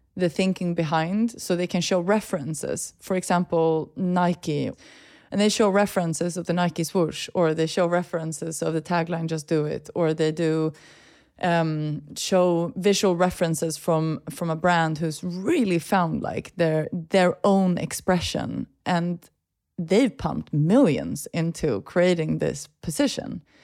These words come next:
So you, yes, you can have references for things, but they don't show a reference for, like, "Oh, we really like the angle of the swoosh." That's not the thing. It's like,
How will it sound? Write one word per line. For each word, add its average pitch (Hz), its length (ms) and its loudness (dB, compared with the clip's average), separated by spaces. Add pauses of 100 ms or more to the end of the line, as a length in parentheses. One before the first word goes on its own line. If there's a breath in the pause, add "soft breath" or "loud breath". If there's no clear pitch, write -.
(640 soft breath)
So 180 580 2
you, 196 180 0
yes, 214 340 0
you 208 80 -2
can 196 140 0
have 180 540 0
references 190 720 0
for 196 200 0
things, 220 580 2
but 165 360 0 (160)
they 208 140 6
don't 226 260 4
show 185 200 2
a 165 40 2
reference 165 480 -2
for, 165 180 -2
like, 151 320 -2
"Oh, 226 120 2
we 202 120 0
really 208 280 4
like 202 300 2
the - 140 -4
angle 170 420 4
of 156 120 -2
the 151 80 -12
swoosh." - 560 -4
That's 185 260 0
not 170 160 -2
the 170 120 -4
thing. - 240 -2
It's 160 180 -6
like, 156 220 -2